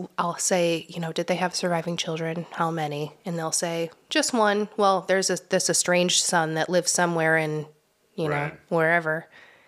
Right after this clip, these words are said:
Speaker 1: And unfortunately, it still is the law that we have to find that person.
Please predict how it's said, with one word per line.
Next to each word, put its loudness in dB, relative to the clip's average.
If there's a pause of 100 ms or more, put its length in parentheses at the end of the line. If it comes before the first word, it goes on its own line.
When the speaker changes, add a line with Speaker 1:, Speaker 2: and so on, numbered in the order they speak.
(360)
Speaker 1:
And 6
unfortunately, 2 (240)
it 0
still 4
is 2
the 0
law 4
that -10
we -2
have -10
to -2
find 2
that 0
person. 0